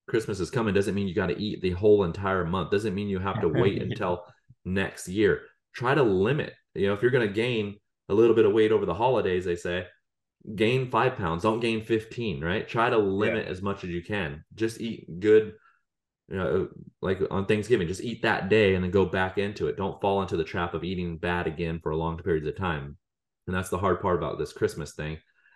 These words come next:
Speaker 1: and Thanksgiving. But, you know, every holiday is celebrated with food mainly, but Christmas, I think, and Thanksgiving are the worst, 'cause everyone's like, "Oh,
Speaker 2: Yeah.
Speaker 1: I'll just wait till the holidays. It's winter
Speaker 2: <laughs>
Speaker 1: time. The sun goes down sooner." You know, like, there's Christmas, there's a bunch of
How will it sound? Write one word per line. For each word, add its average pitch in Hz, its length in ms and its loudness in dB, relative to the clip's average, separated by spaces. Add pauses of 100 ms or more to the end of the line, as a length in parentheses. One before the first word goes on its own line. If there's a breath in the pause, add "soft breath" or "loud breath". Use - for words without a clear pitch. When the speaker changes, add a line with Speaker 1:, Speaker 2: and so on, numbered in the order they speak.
(120 soft breath)
Speaker 1:
and 76 400 -6
Thanksgiving. 85 680 0
But, 95 220 -2
you 107 60 2
know, 87 120 0
every 107 280 6
holiday 82 520 2
is 85 200 -2
celebrated 82 420 0
with 78 160 -6
food 87 200 2
mainly, 90 380 -4
but - 140 -6
Christmas, 98 420 0
I 80 100 -6
think, 85 200 -6 (100)
and 76 320 -10
Thanksgiving 87 400 -2
are 76 60 -6
the 76 100 -6
worst, 85 380 2 (540)
'cause 90 140 -2
everyone's 95 260 -2
like, 101 100 0
"Oh, - 40 4
Speaker 2:
Yeah. - 100 6
Speaker 1:
I'll 147 80 4
just 131 220 2
wait 120 220 0
till 131 80 -2
the 117 80 -2
holidays. 101 480 0
It's 90 120 -10
winter 117 320 2
Speaker 2:
<laughs> - 0 -
Speaker 1:
time. 110 460 -2 (200 loud breath)
The - 60 -4
sun 113 300 -2
goes 110 220 4
down 107 260 0
sooner." 113 760 -2 (380 soft breath)
You 101 120 0
know, 95 120 0
like, 87 220 0 (160)
there's 90 200 -2
Christmas, 117 580 2
there's 98 120 2
a 98 60 0
bunch 104 200 -4
of 78 140 -4